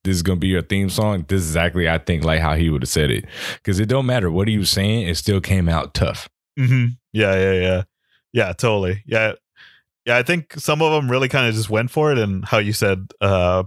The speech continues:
Speaker 2: Brodus definitely stayed in character during his performance. Uh, so this one, to me, I thought was probably the best one, but the crowd really were not feeling it,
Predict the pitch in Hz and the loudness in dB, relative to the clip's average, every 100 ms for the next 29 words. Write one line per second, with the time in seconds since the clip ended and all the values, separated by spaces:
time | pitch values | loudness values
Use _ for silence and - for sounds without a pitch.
0 | - 104 101 101 107 98 98 - 95 185 | 0 0 0 0 -2 0 0 0 0 0
1 | 90 202 185 180 - 90 90 - - - | 0 0 0 0 0 0 0 -4 -16 -20
2 | _ 110 92 101 95 - - 95 92 104 | _ -2 0 0 -2 -4 -2 0 0 0
3 | - - _ _ _ _ _ 101 110 107 | -4 -12 _ _ _ _ _ 0 2 4
4 | 107 107 101 _ _ - 180 202 269 - | 2 -2 -6 _ _ -4 0 0 0 0
5 | 240 185 170 147 143 143 107 98 - _ | 0 0 -2 -2 2 2 0 -2 -8 _
6 | _ _ _ 123 143 170 170 - _ 127 | _ _ _ -2 0 0 -2 -4 _ -6
7 | 123 135 147 143 117 104 120 135 127 117 | -2 0 2 0 -2 2 0 0 0 0
8 | 147 156 123 - - 139 170 196 139 139 | 2 0 0 -2 -2 0 2 0 0 -2
9 | 175 160 123 113 110 - - 113 110 101 | 0 2 2 0 -2 -6 -6 0 0 2
10 | 107 120 - - 131 160 110 95 98 | 2 0 -2 0 0 0 0 -2 -2